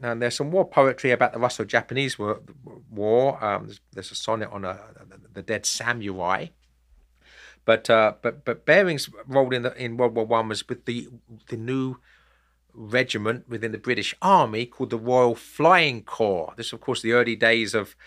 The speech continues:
of the existence of aeroplanes, of the, of, of, of the technology of flight. Um, and so at this point, there was not the Royal Air Force. By World War Two, of course, it would be the Royal Air Force, a separate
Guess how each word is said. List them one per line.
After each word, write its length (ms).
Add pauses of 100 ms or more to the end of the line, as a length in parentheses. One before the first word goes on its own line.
(300)
of 340
the 80
existence 400
of 140
aeroplanes, 720
of 320
the, 100
of, 200
of, 300
of 280 (1300)
the 140
technology 540
of 80
flight. 760 (720)
Um, 380
and 160
so 100
at 60
this 140
point, 260
there 80
was 160
not 220
the 80
Royal 280
Air 140
Force. 460
By 180
World 260
War 120
Two, 180
of 80
course, 180
it 60
would 100
be 120
the 80
Royal 240
Air 160
Force, 260
a 20
separate 520